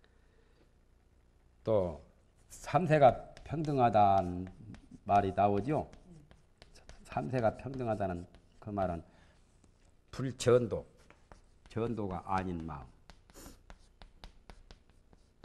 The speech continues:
이건 금강경, 어,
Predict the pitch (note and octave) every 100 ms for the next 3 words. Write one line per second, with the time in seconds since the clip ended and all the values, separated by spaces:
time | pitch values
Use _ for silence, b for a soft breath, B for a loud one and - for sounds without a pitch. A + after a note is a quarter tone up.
0 | - - - - _ _ - - - _
1 | - _ - - _ - - _ _ -
2 | A2+ A#2 G2 - - _ - - A#2 C#3
3 | C3 A2+ G#2+ F#2 b b b b _ -
4 | F2 E2+ E2 D#2+ D#2+